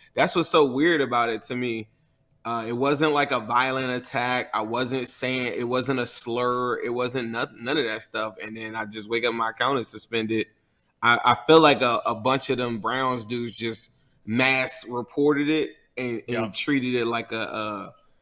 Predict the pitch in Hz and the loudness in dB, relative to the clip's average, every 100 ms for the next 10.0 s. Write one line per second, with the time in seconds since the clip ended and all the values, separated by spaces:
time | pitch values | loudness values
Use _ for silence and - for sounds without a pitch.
0 | - 120 127 113 107 120 113 110 107 117 | -8 -4 -2 -2 -2 -2 -2 -2 -4 -2
1 | 127 123 123 113 110 139 113 123 123 117 | 0 0 0 -2 -2 -4 -2 -2 0 -2
2 | 113 113 110 127 139 123 120 - - _ | -2 -2 -2 2 2 2 -4 -14 -20 _
3 | - 135 123 127 - 165 170 147 143 135 | -2 0 0 -2 2 4 4 6 4 4
4 | 127 117 123 139 139 135 - - 156 143 | 2 -2 -2 0 2 0 -2 -2 2 4
5 | 139 151 143 131 135 127 127 _ _ _ | 2 2 0 2 0 0 -4 _ _ _
6 | _ 131 131 120 143 139 135 131 127 139 | _ -4 0 4 4 6 4 4 2 4
7 | 143 135 131 127 131 135 131 127 151 135 | 6 4 2 0 0 -2 -2 -2 -2 -2
8 | 127 156 131 117 117 117 151 151 127 123 | -2 -2 -2 -2 -2 4 4 4 2 2
9 | 123 110 107 113 113 98 120 135 120 - | -2 -4 -2 0 0 0 -2 -2 -4 -6